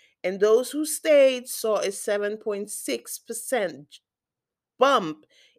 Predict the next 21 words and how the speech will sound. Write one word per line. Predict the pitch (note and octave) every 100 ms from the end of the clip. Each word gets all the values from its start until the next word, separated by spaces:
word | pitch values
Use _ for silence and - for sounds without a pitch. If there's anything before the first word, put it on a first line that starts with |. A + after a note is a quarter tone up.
| -
in | G#3 G#3
the | F#3
same | F#3 F#3+ E3 E3+
period. | - F#3 E3 D3+ B2+ G#2+ _ _ _ _ _ _ _ _ _ _ _ _ _ _ _ _ _ _ _ _ _ _ _ _ -
Things | D3+ D#3+ D#3+
are | D#3
happening. | F#3 A3 C#4 E4+ D#4 A#3+ E3+ F3 _ _ _ _ -
Then | G3 A3
there's | A3+ G#3+ G#3
another | G#3 A#3 D4+ D#4+ D4
article | B3+ B3+ B3+ C4+
that | A3 G#3+ A3
says, | G#3 F#3 F3 -
"Job | - G#3+ G#3+ G#3 -
changes | - C#4 D#4+ E4 B3+ A3 F#3 F#3 _ _ _ _ -
continue | C#4 B3+ B3+ - C#4+ C#4+ C4+
to | - B3
win | G#3+ A#3 A3+
in | G#3+ G3+ G#3
today's | C4 A3+ A3 A3 G#3
economy." | G3+ A#3 A#3+ A#3+ G3 B2+